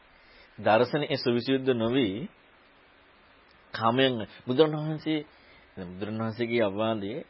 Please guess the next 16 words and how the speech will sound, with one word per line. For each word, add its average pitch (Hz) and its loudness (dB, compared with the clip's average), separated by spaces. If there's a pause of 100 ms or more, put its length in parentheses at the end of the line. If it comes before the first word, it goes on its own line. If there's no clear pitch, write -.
(100)
දෙවියන්ට 107 -2
කියනවා 113 -6 (600)
නෑ 113 0
කාමරාගේ 127 2
නෙමෙයි 143 -2
දුරු 147 0
කරන්න 160 0
සක්කාය 147 0
දිට්ඨිය. - -12 (2500)
සක්කාය 170 4
දිට්ඨිය 185 4
දුරු 151 4
කරන්න 165 2
දෙයක් 165 4
යොමු 123 2
වෙන 170 4